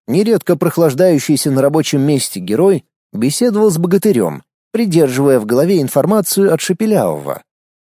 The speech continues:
Молоденькая, в очках с толстыми линзами и квадратной пластиковой оправой,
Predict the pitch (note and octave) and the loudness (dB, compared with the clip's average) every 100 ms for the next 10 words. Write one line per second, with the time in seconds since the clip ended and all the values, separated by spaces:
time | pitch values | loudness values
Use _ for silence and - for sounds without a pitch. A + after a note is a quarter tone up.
0 | _ F2+ F2+ E3 A3 C#3 G#2 D2 C2+ _ | _ -2 0 2 2 0 0 -4 -6 _
1 | _ _ C3 G3 - G3 G3+ G#2+ - - | _ _ -2 -2 0 2 2 0 -4 0
2 | F3 - B2 A2 G#3+ F#3 G3+ F#3+ D#3+ F#3 | 0 0 -2 2 2 2 2 0 -2 -2
3 | G#3 E3+ G3 G3+ G3 C#3 C3+ - - C#3+ | 0 0 0 0 0 0 0 -4 -2 0
4 | C#3 G#3 G#3 E2 A#1+ | 0 0 -2 -2 -12